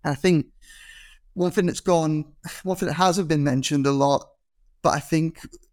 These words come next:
we may well come back to at the end of the season if Everton do stay up, or if that, particularly that po-, if it's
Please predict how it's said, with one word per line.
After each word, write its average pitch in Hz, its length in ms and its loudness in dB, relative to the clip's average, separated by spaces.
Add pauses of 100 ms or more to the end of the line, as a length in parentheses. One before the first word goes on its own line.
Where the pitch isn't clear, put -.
we 147 180 0
may 147 240 2
well 143 240 0
come 147 300 -4
back 151 260 2
to 143 160 2
at 123 80 0
the 143 100 2
end 143 200 2
of - 20 -4
the 135 60 -6
season 143 420 0
if 143 80 -4
Everton 143 320 -2
do 151 260 2
stay 139 220 0
up, 139 160 0
or 139 120 0
if 143 40 -4
that, - 160 -6
particularly - 320 0
that 143 240 0
po-, - 180 -12
if 151 140 -2
it's - 320 -4